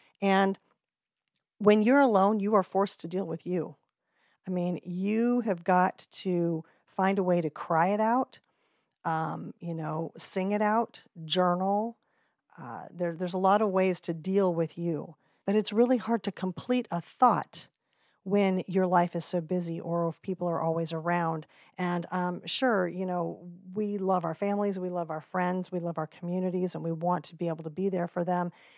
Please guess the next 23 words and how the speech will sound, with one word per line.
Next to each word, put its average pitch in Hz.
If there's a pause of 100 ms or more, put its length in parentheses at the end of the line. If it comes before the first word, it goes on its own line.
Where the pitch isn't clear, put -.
(260)
But 175 (400)
when 180
you 233
have 208
to 180
deal 190
with 185
you 190
once 196
in 196
a 190
while 196 (520)
and 156
get 165
all 175
the 175
junk 196
cleared 190
out, 196 (600)
that's 185
gonna 180
be, 165
like, 156